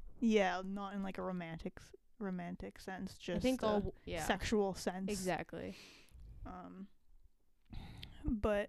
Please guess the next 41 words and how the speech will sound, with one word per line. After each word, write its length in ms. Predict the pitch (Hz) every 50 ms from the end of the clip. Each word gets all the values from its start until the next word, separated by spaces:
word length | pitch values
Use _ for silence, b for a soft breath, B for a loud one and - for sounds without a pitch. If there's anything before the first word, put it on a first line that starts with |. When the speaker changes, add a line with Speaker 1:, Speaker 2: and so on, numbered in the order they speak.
| -
Speaker 1:
I 120 | 320 240 220
don't 100 | 220 220
know, 120 | 214 208 208
what 140 | 214 214 220
are, 180 | 214 214 214
what 160 | 226 220 220 214
are 80 | 220
your 220 | 214 208 208 208 202
T 200 | - - 208 196
V 140 | 196 196
shows 300 | 196 - - 196 190 190
that 120 | 196 196 190
come 180 | - 202 202 196
to 80 | -
mind 360 | 202 202 202 196 196 196 196 202
when 80 | 196
it 120 | 196 196 -
comes 340 | - 208 196 196 190 - -
to 240 | - 196 190 190 185 - - - - _ - - - - - - - - - 233
doing 340 | 196 214 208 202 202 196 277 320
L 100 | 208 202
G 160 | 196 196 202
B 160 | 190 196 196 190
T 260 | - - 208 202 196
right? 340 | 196 185 185 185 285 330 - B B B B B B B B B B B B B B B B B B B B B B B B B B B B B - _ - -
Speaker 2:
I 840 | 202 220 254 277 294 302 311 311 311 311 311 311 311 311 320 320 302 - _ - - _ -
am 120 | - 220 226
not 160 | 214 214 214
exactly 320 | 220 214 208 202 - 208
sure 160 | - - 185 180
'cause 160 | - 202 190
I 40 | 190
don't 300 | 180 196 196 190 - - _ - - 185
watch 320 | 180 180 170 175 - -
a 40 | 185
lot 200 | 175 156 147 -
of 80 | -
T 160 | - - - -
V. 280 | - 92 - - - _ _ b b b b b b
Um, 460 | 185 185 185 185 185 185 185 175 - - -
but 580 | 196 202 202 196 190 190 190 190 196 - - -